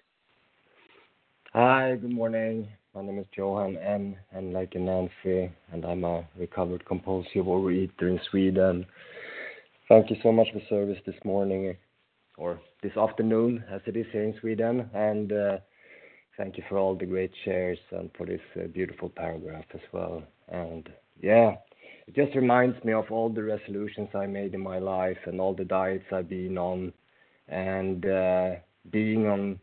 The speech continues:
trying <laughs> diets, a new diet, and being on diets my whole life, uh, even since I was a kid. I remember the first diet, uh, I was put on as a kid by my grandmother, and it didn't work, you know.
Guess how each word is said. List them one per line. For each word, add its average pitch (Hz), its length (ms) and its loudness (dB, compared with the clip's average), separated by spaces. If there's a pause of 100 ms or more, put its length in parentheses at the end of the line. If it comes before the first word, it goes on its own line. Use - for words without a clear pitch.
(140)
trying 113 540 6
<laughs> 104 120 0
diets, 104 440 -2 (400)
a 101 80 -2
new 107 240 0
diet, 101 580 -4
and 98 180 -4
being 104 280 -4
on 104 80 -4
diets 101 420 -4 (520)
my 120 100 2
whole 113 280 4
life, 104 400 0 (360)
uh, 98 400 -4 (260)
even 123 380 2
since 117 180 -2
I 107 100 0
was 101 200 -2
a 101 60 -6
kid. 90 440 -4 (580)
I - 60 -12
remember 101 380 -2
the 95 160 -4
first 101 300 -2
diet, 95 420 2 (100)
uh, 92 360 0 (120)
I 90 40 -8
was 92 160 -6 (100)
put 95 260 -4
on 92 180 -2
as 90 140 -6
a 95 60 -4
kid 92 340 -4
by 92 140 -2
my 92 140 -4
grandmother, 92 720 -2 (500)
and 117 100 -2
it 143 80 4
didn't 135 260 0
work, 85 280 -6
you 90 80 -8
know. 92 260 -4